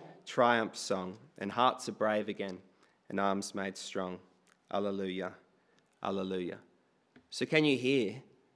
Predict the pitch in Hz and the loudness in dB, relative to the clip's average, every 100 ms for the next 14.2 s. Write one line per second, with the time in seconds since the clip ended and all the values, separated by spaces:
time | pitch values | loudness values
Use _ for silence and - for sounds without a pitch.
0 | _ _ 117 113 - 120 - 110 - 113 | _ _ 0 2 2 0 0 -2 0 2
1 | 107 104 - - 101 90 107 - _ _ | 4 2 -2 -4 -2 -2 -6 -18 _ _
2 | _ _ _ _ - 110 113 117 - - | _ _ _ _ -2 4 4 4 -2 -2
3 | 104 98 104 107 135 113 - - 95 - | -4 -2 -2 0 0 -2 -6 -10 -10 -14
4 | _ _ _ _ _ _ _ _ _ _ | _ _ _ _ _ _ _ _ _ _
5 | _ _ _ 120 123 139 127 110 110 104 | _ _ _ 2 4 6 6 6 6 6
6 | - - 110 - 131 151 - 107 101 - | 2 -2 0 6 6 6 2 0 0 -4
7 | _ _ _ - 98 95 90 92 92 - | _ _ _ -8 -4 -4 -2 -2 -2 -6
8 | 90 104 - - 95 95 90 76 95 _ | -4 -4 -4 -4 -4 -4 -6 -8 -12 _
9 | _ _ - 92 - - 98 98 95 - | _ _ -6 -4 -4 -2 -2 -2 -4 -6
10 | 98 - - 90 90 _ _ _ _ _ | -8 -8 -8 -8 -10 _ _ _ _ _
11 | _ _ _ _ - _ 98 101 113 110 | _ _ _ _ -20 _ -4 0 2 2
12 | 104 110 104 107 - 107 - 107 98 - | 0 0 2 2 4 0 2 0 0 -6
13 | - - 135 131 170 165 180 - 127 107 | -4 2 4 6 8 10 8 8 8 8
14 | 135 | 4